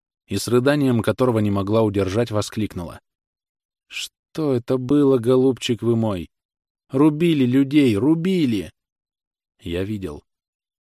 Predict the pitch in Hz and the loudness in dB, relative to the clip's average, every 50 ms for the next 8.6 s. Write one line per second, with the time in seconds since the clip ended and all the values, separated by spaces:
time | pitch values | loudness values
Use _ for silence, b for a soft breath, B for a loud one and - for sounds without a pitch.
0 | _ _ _ _ _ - - 85 90 87 87 87 85 85 85 85 85 82 87 87 | _ _ _ _ _ -8 -4 -4 -2 -2 -2 -2 -4 -4 -4 -4 -6 -6 -6 -4
1 | 95 104 101 92 82 - 90 87 90 90 82 82 80 85 82 80 80 98 117 123 | -4 -4 -4 -6 -6 -6 -6 -4 -4 -6 -6 -8 -8 -6 -6 -4 -4 -4 -4 -4
2 | - - 104 87 85 82 82 82 85 87 - 95 92 82 - - - _ _ _ | -6 -6 -8 -6 -6 -6 -6 -8 -8 -8 -8 -8 -8 -8 -10 -14 -20 _ _ _
3 | _ _ _ _ _ _ _ _ _ _ _ _ _ _ - - 101 117 139 151 | _ _ _ _ _ _ _ _ _ _ _ _ _ _ -8 -2 0 2 2 2
4 | 165 165 - - 202 170 110 92 - 101 95 95 98 101 98 92 92 92 95 95 | 2 0 0 -2 -2 -2 -2 -2 -4 -4 -4 -2 -2 -2 -2 -2 -2 -2 0 0
5 | 101 - - - 101 90 85 71 65 - _ _ _ _ _ _ _ _ _ _ | -2 -4 -4 -8 -8 -8 -8 -12 -14 -18 _ _ _ _ _ _ _ _ _ _
6 | _ _ _ _ - 104 123 127 135 135 127 117 107 107 104 - - 110 101 - | _ _ _ _ -4 -2 0 0 2 2 2 0 0 -2 -2 -2 -2 -4 -2 -2
7 | 131 117 92 - 85 82 - - _ _ _ - 160 175 185 165 123 107 107 98 | -2 -4 -4 -6 -10 -12 -12 -14 _ _ _ -8 -6 -4 -2 -2 -2 0 0 -2
8 | 95 - - 90 87 - - - 87 80 - | -2 -4 -4 -6 -6 -6 -8 -10 -12 -12 -14